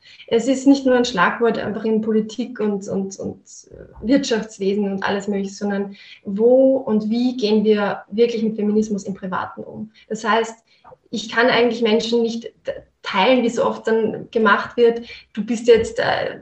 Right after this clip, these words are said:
ein Feminist oder du bist keiner", sondern wir sind oft eine Mischung daraus. Eben aus unserer, äh, gesellschaftlichen Erziehung, die passiert ist.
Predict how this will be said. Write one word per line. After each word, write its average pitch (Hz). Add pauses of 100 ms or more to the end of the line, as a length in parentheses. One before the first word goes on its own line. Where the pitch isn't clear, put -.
(100)
ein 220
Feminist 240
oder 220
du 214
bist -
keiner", 190 (340)
sondern 233 (320)
wir 240
sind 277 (320)
oft 240
eine 226
Mischung 214
daraus. 165 (520)
Eben 254
aus 226
unserer, 214 (200)
äh, 202
gesellschaftlichen 226
Erziehung, 202 (380)
die 220
passiert 190
ist. -